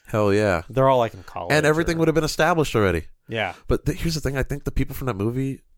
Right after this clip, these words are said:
Speaker 1: like, half of them are way too famous now.
Speaker 2: They're too famous, and they're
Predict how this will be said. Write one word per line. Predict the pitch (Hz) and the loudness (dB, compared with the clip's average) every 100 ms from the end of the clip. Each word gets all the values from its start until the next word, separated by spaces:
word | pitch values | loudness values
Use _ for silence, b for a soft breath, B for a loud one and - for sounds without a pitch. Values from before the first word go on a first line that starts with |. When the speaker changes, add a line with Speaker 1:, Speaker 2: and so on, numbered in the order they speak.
| _ - | _ -10
Speaker 1:
like, | 107 | -10
half | - 110 120 - | -4 -4 -2 -2
of | 139 | 0
them | 147 143 | 0 2
are | 101 | 0
way | 95 110 | 2 2
too | 110 113 | 2 -2
famous | 110 104 107 - | -2 -4 -6 -6
now. | 123 135 _ _ _ _ _ _ _ | -6 -6 _ _ _ _ _ _ _
Speaker 2:
They're | 147 | -4
too | 302 | -2
famous, | 302 180 220 269 | 2 2 2 0
and | 202 | 2
they're | 160 131 | 2 2